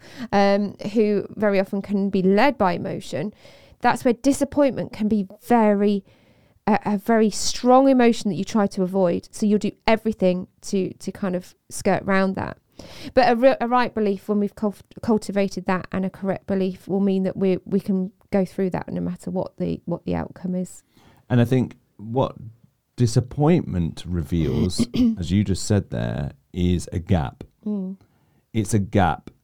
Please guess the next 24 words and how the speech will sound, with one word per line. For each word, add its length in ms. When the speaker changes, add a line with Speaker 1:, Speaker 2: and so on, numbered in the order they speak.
Speaker 2:
and 180
it's 120
a 60
gap 500
that 160
we 160
can't 360
avoid. 400
And 120
M 200
V 200
Ps, 320
people 460
who 180
want 260
to 80
grow, 640
who 180
recognize 760
that 300
they 200
have 300
a 160
duty 720